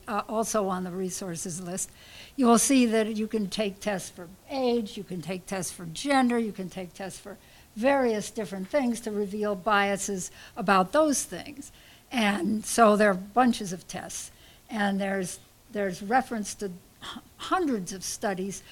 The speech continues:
using the implicit association test. And then there's the website where you can take all these things. So it's like, it's been studied from the perspective of,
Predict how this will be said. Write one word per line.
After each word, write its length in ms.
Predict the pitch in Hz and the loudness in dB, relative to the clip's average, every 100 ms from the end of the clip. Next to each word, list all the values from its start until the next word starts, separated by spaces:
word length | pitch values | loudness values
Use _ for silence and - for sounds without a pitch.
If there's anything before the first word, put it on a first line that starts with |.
| - - | -14 0
using 540 | 240 294 254 226 208 | 4 4 4 2 0
the 80 | 202 | -2
implicit 500 | 196 196 208 - 196 | -4 -4 -6 -4 -4
association 800 | 190 208 185 196 180 175 190 160 | -4 -4 -4 -4 -6 -6 -8 -6
test. 460 | 247 180 - - - - - - - - | -2 -2 -2 -12 -16 -20 -20 -20 -20 -6
And 240 | 214 202 | -2 0
then 220 | 196 196 | 0 -2
there's 280 | 190 196 175 | -2 -4 -6
the 100 | 202 | -8
website 500 | 185 185 180 185 185 | -8 -10 -10 -10 -10
where 140 | 190 | -10
you 100 | 185 | -10
can 200 | 170 175 | -10 -14
take 260 | 170 180 180 | -10 -12 -10
all 160 | 175 165 | -12 -12
these 240 | 175 196 | -14 -16
things. 320 | - 156 - - - - - | -16 -16 -4 -4 -4 -6 -4
So 380 | - 240 233 | 2 4 4
it's 320 | - 240 - 240 | 2 -2 -2 -2
like, 400 | 226 214 202 - | 2 2 -2 -2
it's 240 | 247 208 | -2 -2
been 300 | - 247 226 | 0 2 2
studied 720 | 214 - - 311 320 311 294 - - - - _ _ _ _ _ _ _ _ - _ - | 0 -6 -4 -2 0 0 0 -4 -12 -20 -20 _ _ _ _ _ _ _ _ -20 _ -16
from 300 | - 247 226 | -6 0 2
the 100 | 220 | 2
perspective 720 | 233 233 - 285 277 247 202 - | 0 -2 0 -2 0 -4 -4 -6
of, 340 | 196 185 | -4 -6